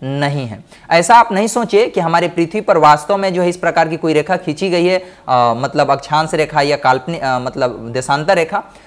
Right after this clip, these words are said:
तो ऐसी कोई रेखा हमारी पृथ्वी पर नहीं खींची गई है, है ना। इसको, अ, हम लोग इस्तेमाल इसलिए करते हैं, अ, ये काल्पनिक रेखा जो है हम लोग क्यों मानते हैं कि हमारे ग्लोब पर जो है इस प्रकार की काल्पनिक रेखा है, तो इससे हमें सुविधा ये होता है कि हम लोग किसी भी देश, कोई भी,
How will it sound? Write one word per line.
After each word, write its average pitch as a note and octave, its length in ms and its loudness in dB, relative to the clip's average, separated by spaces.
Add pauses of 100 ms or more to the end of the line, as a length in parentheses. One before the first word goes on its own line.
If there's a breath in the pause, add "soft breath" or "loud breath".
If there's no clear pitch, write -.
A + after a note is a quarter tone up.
(100)
तो F#3+ 60 2
ऐसी G3+ 220 2
कोई A#3 160 4
रेखा G#3 200 2
हमारी A3 240 2
पृथ्वी F#3+ 280 -2
पर G3 160 0
नहीं F3+ 180 -2
खींची G#3 260 -4
गई G#3+ 160 4
है, G3 320 -4 (200)
है A3 60 2
ना। C3+ 240 -2 (280 soft breath)
इसको, G#3 240 2
अ, C#4 40 10
हम G3 380 6
लोग A3 140 2
इस्तेमाल A3 400 2
इसलिए A#3+ 260 2
करते F#3 300 0
हैं, D#3 280 -4 (260 soft breath)
अ, C#3 60 -4
ये F3 160 2
काल्पनिक G3 500 4
रेखा B3 280 2
जो A#3+ 140 4
है A#3+ 60 2
हम A#3 120 0
लोग A#3 160 0
क्यों A3 160 0
मानते G#3+ 340 2
हैं A3+ 100 -2
कि A#3 80 -4
हमारे F#3+ 280 2
ग्लोब F3+ 260 2
पर F#3+ 180 2
जो F3 100 -4
है F#3+ 120 2
इस F3+ 80 -2
प्रकार F3+ 320 0
की E3+ 100 -4
काल्पनिक E3+ 460 0
रेखा D#3+ 260 0
है, C#3+ 200 -4 (380 soft breath)
तो - 60 -2
इससे A3+ 240 0
हमें A#3+ 220 2
सुविधा G3+ 380 0
ये A3+ 200 6
होता F3 320 4
है D#3 180 0 (220 loud breath)
कि G3+ 60 0
हम G#3+ 220 2
लोग B3 220 2
किसी G#3 300 0
भी A#3+ 140 2
देश, F#3+ 560 4 (440)
कोई A#3 240 8
भी, B3+ 400 2